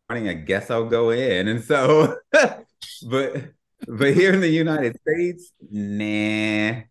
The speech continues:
You know, I don't, I'm not, you know, I'm happy with, you know, with my partner and everything like that. If, if our relationship grows to a point where we're comfortable enough to go to a bathhouse together,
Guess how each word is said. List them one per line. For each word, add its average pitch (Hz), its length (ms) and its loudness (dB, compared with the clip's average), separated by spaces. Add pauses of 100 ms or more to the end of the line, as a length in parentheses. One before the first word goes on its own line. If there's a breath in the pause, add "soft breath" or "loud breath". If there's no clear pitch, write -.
(220)
You 135 180 2
know, 107 400 2
I 113 120 -2
don't, 117 400 -4
I'm 123 180 -4
not, 113 360 -4
you 117 80 -4
know, 113 120 -4
I'm 110 180 -4
happy 113 320 -6
with, 104 220 -6 (120)
you 117 140 -8
know, 107 100 -4
with 101 140 -6
my 92 160 -4
partner 107 360 -6
and 101 80 -4
everything 98 400 -4
like 95 260 -6
that. 98 340 -2 (340 soft breath)
If, 101 260 -4
if 107 160 -8
our 110 160 2
relationship 101 540 -6
grows 98 300 -4
to 107 80 -4
a 95 60 -4
point 110 180 -8
where 92 80 -8
we're 98 200 -6
comfortable 98 320 -8
enough 101 120 -6
to 98 60 -12
go 98 80 -4
to 95 60 -6
a 87 60 -10
bathhouse 95 520 -6
together, 90 680 -6